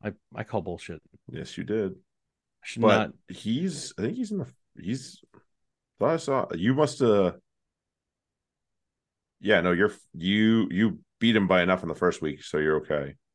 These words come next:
Speaker 1: Oh, shit. Holy
Speaker 2: Yeah,
Speaker 1: shit.
Speaker 2: he's in the,
Speaker 1: Okay.
Speaker 2: he's in the Sacco.
Speaker 1: Oh,
Speaker 2: So,
Speaker 1: nice. Wait,
Speaker 2: yeah.
Speaker 1: wait, what the fuck happened there?
Speaker 2: Two correct. Um, it is Justin
Speaker 1: Okay.
Speaker 2: and Mark in the fi-, in the D one final. My apologies. Um, yep,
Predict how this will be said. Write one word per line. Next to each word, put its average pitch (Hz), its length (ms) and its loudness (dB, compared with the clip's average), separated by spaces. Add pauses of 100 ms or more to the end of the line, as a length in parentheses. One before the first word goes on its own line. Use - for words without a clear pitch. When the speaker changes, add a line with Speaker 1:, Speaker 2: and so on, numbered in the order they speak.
(120)
Speaker 1:
Oh, 156 240 4
shit. - 300 0 (300)
Holy 156 220 0
Speaker 2:
Yeah, 156 60 0
Speaker 1:
shit. 160 220 0 (240)
Speaker 2:
he's 82 200 -8
in 78 60 -8
the, 73 80 -4
Speaker 1:
Okay. 170 160 0
Speaker 2:
he's - 80 0
in 78 80 -6
the - 60 -8
Sacco. - 460 -6 (560)
Speaker 1:
Oh, - 40 -8
Speaker 2:
So, 90 260 4
Speaker 1:
nice. 156 480 -2
Wait, - 60 0
Speaker 2:
yeah. 147 160 2
Speaker 1:
wait, 104 140 -12
what 101 100 -18
the - 80 -20
fuck - 180 -12
happened 139 320 -8
there? 143 60 -10
Speaker 2:
Two 139 180 4
correct. 113 540 4 (280)
Um, 85 460 0 (460)
it 95 100 4
is 82 200 0
Justin 101 580 0
Speaker 1:
Okay. 90 160 0
Speaker 2:
and 85 120 0
Mark 98 440 2
in 85 200 -2
the 78 120 -2
fi-, - 160 -4 (100)
in 82 140 -2
the 80 100 -2
D 85 140 -2
one 78 180 -4
final. 71 460 -8 (280)
My 76 120 -10
apologies. - 580 -10 (560)
Um, 65 320 -10 (100)
yep, 98 240 0